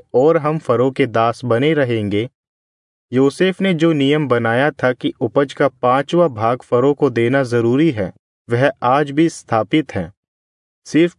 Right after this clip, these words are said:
पुरोहितों की भूमि फरो की नहीं हुई, इज़राइल मिस्र देश के गोशेन नामक जगह पर रह रहे थे। वहाँ वे फलते फूलते, धन संपत्ति अर्जित करते गए और संख्या में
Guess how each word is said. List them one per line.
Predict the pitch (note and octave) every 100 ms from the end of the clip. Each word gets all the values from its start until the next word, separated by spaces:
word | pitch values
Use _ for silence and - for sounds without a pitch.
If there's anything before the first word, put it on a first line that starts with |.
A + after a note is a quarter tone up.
| -
पुरोहितों | C#3 C3 C#3 C#3 E3+
की | E3+ E3+
भूमि | A#2 A#2 C3+
फरो | D3 B2 A#2+ D3+
की | E3 D#3
नहीं | A#2 A#2+ D#3+
हुई, | B2 G2 - _ _ _ _ _ _ _ -
इज़राइल | C3 A#2+ B2+ C#3+ C#3
मिस्र | D3 D#3 D#3
देश | B2+ A#2+ D3+ -
के | E3+
गोशेन | D3+ A#2 A2+ - D3+ E3
नामक | B2+ A2+ B2+ A#2+
जगह | - A2 A#2+
पर | C3 C#3
रह | A2 A2 C#3+
रहे | D3 G#2 G#2
थे। | - E2+ - _ _ _ G#2+
वहाँ | A#2 C#3+ E3+
वे | D#3+
फलते | E3 - A2+ A#2 D#3+
फूलते, | - A#2+ A2 G2 G#2 A#2 - _ _ G#2+
धन | A#2+ D#3
संपत्ति | - C#3 B2+ - - C#3 -
अर्जित | A#2 A2+ C3+ D3
करते | - A2+ G#2 D3+
गए | C3+ A2+ B2
और | - A#2+
संख्या | A#2+ - A2 G#2 C3
में | C3